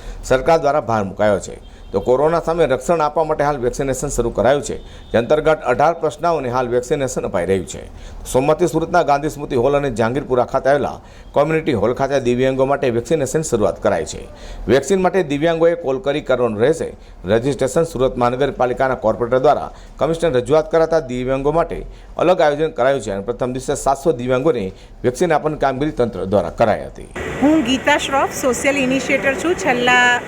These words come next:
Speaker 2: ત્રીસ વર્ષથી સુરત શહેરમાં સામાજિક કાર્ય સાથ-, સાથે જોડાયેલી છું. એમાં ઘણા બધા ડિસેબલ પર્સન્સની સંસ્થાઓમાં પણ કાર્ય કરતાં મને એટલું તો સમજ હતી કે વેક્સિનેશન માટે જ્યારે સામાન્ય પબ્લિકને પણ થોડીક તકલીફ છે, તો એ લોકો પોતે ડિસેબલ હોવાને કારણે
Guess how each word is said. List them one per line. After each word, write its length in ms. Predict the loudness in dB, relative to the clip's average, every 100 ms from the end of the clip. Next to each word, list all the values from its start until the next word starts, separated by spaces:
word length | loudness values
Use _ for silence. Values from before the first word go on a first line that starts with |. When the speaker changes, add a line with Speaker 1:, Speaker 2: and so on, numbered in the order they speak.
| -6
Speaker 2:
ત્રીસ 180 | -2 -2 0
વર્ષથી 300 | -4 -2 -6
સુરત 300 | -6 -2 -2 -2
શહેરમાં 380 | 0 0 0 -2
સામાજિક 480 | 0 0 0 -2 0
કાર્ય 200 | 0 0
સાથ-, 680 | 0 -2 -4 0 0 2
સાથે 240 | 0 0 0
જોડાયેલી 460 | 2 4 4 0
છું. 240 | -4 -6 -8 -10 -14 -12 -4
એમાં 240 | 0 0
ઘણા 240 | 2 2 2
બધા 180 | 2 2
ડિસેબલ 460 | 0 0 2 2 0
પર્સન્સની 480 | -2 0 -4 -2 -4
સંસ્થાઓમાં 720 | -2 -4 0 2 4 2 0
પણ 120 | -2
કાર્ય 320 | 0 2 2
કરતાં 320 | 0 -2 -2 -2
મને 180 | -2
એટલું 240 | -2 -4 -4
તો 80 | -4
સમજ 360 | -2 0 0
હતી 300 | 0 0 -2 -2 -8 -12 -6
કે 160 | 0 2
વેક્સિનેશન 880 | 0 2 0 2 0 2 2 0 0
માટે 260 | 0 0
જ્યારે 240 | 0 0 0
સામાન્ય 500 | 0 0 2 0 0
પબ્લિકને 500 | 0 -2 -2 -2 -2
પણ 160 | -2
થોડીક 280 | -4 -4 -2
તકલીફ 300 | -2 -2 -4
છે, 300 | -2 0 0
તો 120 | 0
એ 180 | 2 2
લોકો 360 | 2 0 0 -2
પોતે 300 | -2 -2 -2
ડિસેબલ 440 | -2 -2 -2 0 0
હોવાને 320 | 0 0 0
કારણે 440 | 0 2 2 0